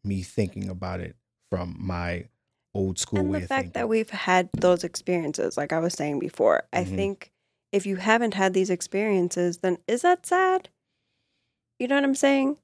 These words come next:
Speaker 2: Like,
Speaker 1: Right, because you don't, you don't know any different.
Speaker 2: you don't know any
Speaker 1: Right.
Speaker 2: different, so you don't know what you're missing out on.
Speaker 1: Perfect example. Completely off topic, but kind of not, right?
Speaker 2: Oh, God.
Speaker 1: It's not inappropriate.
Speaker 2: Okay.
Speaker 1: It's like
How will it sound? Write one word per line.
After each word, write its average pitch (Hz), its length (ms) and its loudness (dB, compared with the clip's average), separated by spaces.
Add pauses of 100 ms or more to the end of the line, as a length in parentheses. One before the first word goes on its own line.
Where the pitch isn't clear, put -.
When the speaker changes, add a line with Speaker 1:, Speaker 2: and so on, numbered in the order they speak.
Speaker 2:
Like, - 100 6
Speaker 1:
Right, 113 120 8
because 107 240 4
you 107 80 6
don't, 98 260 4
you 110 80 4
don't 101 140 6
know 95 100 4
any 92 100 2
different. 92 320 0
Speaker 2:
you 269 60 0
don't 262 260 2
know 247 160 0
any 226 240 0
Speaker 1:
Right. 208 80 -2
Speaker 2:
different, - 440 -4
so 185 100 -2
you 202 80 2
don't 220 200 0
know 180 140 6
what 202 140 4
you're 175 100 4
missing 160 380 -2
out 156 180 -4
on. 151 320 -4 (1500)
Speaker 1:
Perfect 101 300 2
example. 90 560 -2 (880)
Completely 120 480 6
off 104 160 10
topic, 95 360 0
but - 120 -6
kind 107 240 6
of 95 60 6
not, 85 260 -2 (440)
right? 101 240 4
Speaker 2:
Oh, 151 120 -14
God. - 340 -14
Speaker 1:
It's - 160 0
not 302 140 2
inappropriate. 143 600 4 (380)
Speaker 2:
Okay. 226 400 -8 (680)
Speaker 1:
It's 127 260 4
like 127 300 6